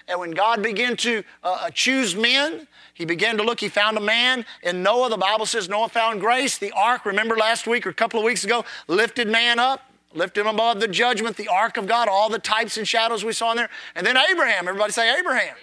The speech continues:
A man willing to get into a blood covenant with God. Wow. Gave or offered up, willing to offer up his only son, which gave God the right to give his only son. See, God does everything just.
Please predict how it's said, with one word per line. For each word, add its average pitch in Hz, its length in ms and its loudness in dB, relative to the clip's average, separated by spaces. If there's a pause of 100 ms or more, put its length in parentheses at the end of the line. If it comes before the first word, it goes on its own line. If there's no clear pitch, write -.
(500)
A 175 120 0
man 233 320 2
willing 269 280 2
to 208 100 -2
get 240 140 0
into 233 260 0
a 214 100 2
blood 226 580 0
covenant 294 540 0
with 262 240 -2
God. 220 460 2
Wow. 240 420 2 (720)
Gave 320 420 2
or 233 160 0
offered 262 440 2
up, 277 340 0 (180)
willing 226 600 0
to 233 180 -4
offer 226 440 2
up 226 340 0
his 339 380 2
only 202 300 0
son, 160 500 -6 (400)
which 214 340 0
gave 214 600 0
God 262 540 2
the 233 80 0
right 214 540 0 (280)
to 220 80 -4
give 226 260 0
his 269 240 -2
only 170 280 -2
son. 151 300 -6 (600)
See, - 160 0
God 320 280 2
does 294 220 2
everything 240 560 0
just. 170 540 -2